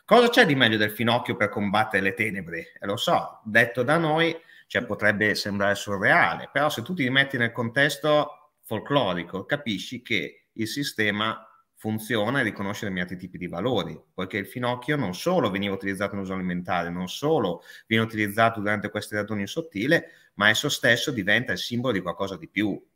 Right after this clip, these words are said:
della cosa più salutare, più utile e più legata a una tra-, tradizione che viene poi assorbita all'interno dell'ambito cristiano.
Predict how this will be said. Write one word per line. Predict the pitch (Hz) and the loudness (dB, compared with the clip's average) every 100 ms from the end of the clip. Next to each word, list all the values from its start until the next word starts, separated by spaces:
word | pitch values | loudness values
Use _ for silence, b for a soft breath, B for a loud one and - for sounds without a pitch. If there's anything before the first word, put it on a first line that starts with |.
| _ _ | _ _
della | 104 113 113 | 2 4 6
cosa | 151 127 87 | 4 2 2
più | 98 | -4
salutare, | - 107 113 110 160 113 90 113 127 - | -4 -2 -4 2 4 4 2 0 -2 -2
più | 117 107 | 0 2
utile | 107 90 95 98 127 - | 2 0 -4 -2 -2 -4
e | 113 | -6
più | - 175 | 2 6
legata | 135 127 147 131 - 151 - - - - | 6 6 6 6 4 2 2 -8 -16 -2
a | 120 | 0
una | 135 | 0
tra-, | - - | -6 -16
tradizione | - 127 143 147 - 139 147 170 | -2 0 0 -4 -4 -2 0 -2
che | 175 110 131 - - _ _ | -2 0 2 0 -8 _ _
viene | 110 135 127 | -2 0 0
poi | - 131 | 0 -2
assorbita | 127 110 92 180 208 98 | -2 -6 -4 -4 -4 -4
all'interno | 92 92 98 92 87 | -6 -6 -6 -6 -6
dell'ambito | 90 90 92 92 90 87 | -6 -6 -4 -6 -8 -16
cristiano. | 85 - 87 76 69 - | -16 -12 -10 -12 -18 -20